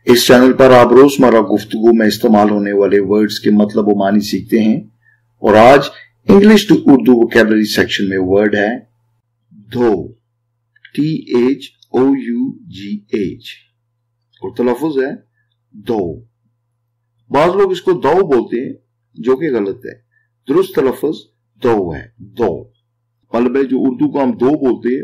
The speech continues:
उसको थोड़ा सा आप, अ, आखिर में थोड़ा सा लंबा करेंगे, दो। दो का उर्दू में मतलब है अगरचे, हालांकि, गो के, मगर, फिर भी,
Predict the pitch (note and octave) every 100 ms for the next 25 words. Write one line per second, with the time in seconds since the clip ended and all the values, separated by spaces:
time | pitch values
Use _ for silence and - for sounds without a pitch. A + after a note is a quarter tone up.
0 | - B2 - C3 - E3+ D#3+ D3 - -
1 | G2+ G#2 - A2+ G2+ F#2 - _ _ _
2 | - G2+ A#2 A2+ G#2 G#2+ G#2 G#2+ G2+ G2+
3 | A#2 A2+ G2 G2 G#2+ - _ A#2+ E2+ -
4 | _ _ _ _ _ _ _ _ _ _
5 | _ _ - C#3 F#3 A3 G#3 G3 G3 F3+
6 | E3+ G3+ F#3 D#3 - D#3 D#3+ A#3 _ -
7 | A#2 B2+ B2+ D3 F3+ - _ _ _ -
8 | G2+ A2+ B2 - D3 G#3 _ _ _ A#2+
9 | A3 F#3+ B2+ F2+ - _ _ _ _ _
10 | _ G2+ G#2 C3+ - _ _ _ _ _
11 | _ - F#3 F3 D3+ D3 -